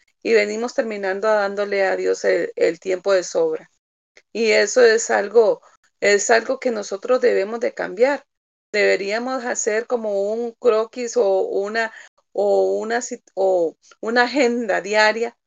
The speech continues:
completa, ¿verdad? Para poner siempre a Dios de primero.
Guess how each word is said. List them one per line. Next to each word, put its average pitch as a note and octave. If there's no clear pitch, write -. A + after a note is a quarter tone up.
completa, A3
¿verdad? G3
Para F3+
poner G3+
siempre B3+
a A#3
Dios G#3+
de A#3
primero. F#3+